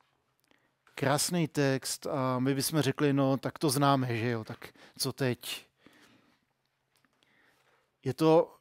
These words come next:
důležitý text a významný hned z několika důvodů. O Ježíšově křtu se dočteme ve všech čtyřech evangeliích. O hlasu z nebe se dočteme,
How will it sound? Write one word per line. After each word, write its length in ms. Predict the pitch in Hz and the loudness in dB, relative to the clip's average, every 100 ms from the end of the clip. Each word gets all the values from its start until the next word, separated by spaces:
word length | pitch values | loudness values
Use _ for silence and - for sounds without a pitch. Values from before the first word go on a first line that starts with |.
| - | -14
důležitý 680 | 123 143 175 151 160 175 165 | -2 4 6 6 2 4 2
text 480 | - 147 147 - - | 2 2 2 0 0
a 80 | 165 | 0
významný 560 | 147 135 156 156 151 | 0 0 2 2 0
hned 240 | 131 151 127 | 0 -2 0
z 80 | |
několika 440 | 151 147 160 147 160 | 0 0 0 4 4
důvodů. 560 | 156 147 151 127 104 - - - - - | 4 4 2 2 -4 -12 -20 -20 -20 -2
O 80 | 143 | 4
Ježíšově 520 | 147 139 160 190 175 | 4 4 6 8 6
křtu 260 | - - 180 | 4 -2 0
se 160 | 175 | 2
dočteme 400 | 156 - 180 165 | 2 0 0 2
ve 100 | 147 | 2
všech 240 | 147 175 - | 2 -2 -4
čtyřech 380 | - 170 160 | -2 0 2
evangeliích. 880 | 170 156 160 147 135 120 101 - - _ _ _ - - - - | 4 4 4 4 2 0 -8 -18 -20 _ _ _ -20 -20 -14 -2
O 300 | 139 160 135 | 2 2 2
hlasu 360 | 147 151 190 | 2 2 0
z 80 | 147 | 0
nebe 280 | 160 165 156 | 2 2 2
se 160 | - | 2
dočteme, 680 | 139 143 - 170 151 139 139 | 0 -2 0 2 4 4 2